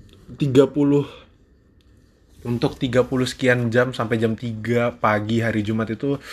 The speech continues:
eh, lumayan seru untuk ditunggu-tunggu dan diikutin, karena pasti minimal, karena banyak yang belum selesai, kayak Blazers belum selesai katanya.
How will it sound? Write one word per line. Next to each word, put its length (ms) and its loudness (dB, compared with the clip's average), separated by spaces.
eh, 240 2
lumayan 480 2
seru 340 0
untuk 540 -2
ditunggu-tunggu 1120 -2
dan 480 -4
diikutin, 480 0
karena 160 2
pasti 400 0
minimal, 880 2
karena 480 2
banyak 400 2
yang 240 -4
belum 160 0
selesai, 240 2
kayak 160 0
Blazers 400 2
belum 160 0
selesai 320 -2
katanya. 480 -2